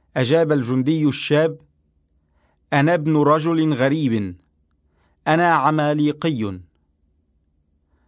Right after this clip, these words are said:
فقال داود للجندي الشاب: "كيف لم تخف أن تمد يدك وتقتل الملك الذي مسحه الله؟" فاستدعى داود أحد خدمه الشبان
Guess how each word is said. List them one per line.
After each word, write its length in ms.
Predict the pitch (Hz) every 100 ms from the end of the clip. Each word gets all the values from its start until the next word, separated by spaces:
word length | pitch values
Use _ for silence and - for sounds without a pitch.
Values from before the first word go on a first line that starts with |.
| _
فقال 540 | - 139 - 180 175
داود 400 | 147 147 165 175
للجندي 760 | 160 147 127 131 135 143 160 151
الشاب: 480 | 143 - 139 113 95 _ _ _ _ _ _ _ _ _ _ _ -
"كيف 320 | 165 165 -
لم 240 | 151 147
تخف 440 | 143 190 190 185 -
أن 260 | 143 135
تمد 400 | 147 151 185 147
يدك 580 | 139 143 165 170 165 _ _ _ -
وتقتل 600 | 135 139 190 - 170 160
الملك 580 | 143 135 165 175 165 160
الذي 420 | 135 147 156 156
مسحه 500 | 147 139 131 165 143
الله؟" 400 | 135 127 127 110 _ _ _ _ _ _ _ _ _ _ _ _ _ _ _ _ _ _
فاستدعى 640 | - 139 - 170 160 143
داود 400 | 143 135 143 170
أحد 420 | 147 151 151 151
خدمه 480 | 139 139 123 131 156
الشبان 720 | 139 - 131 113 143 160 160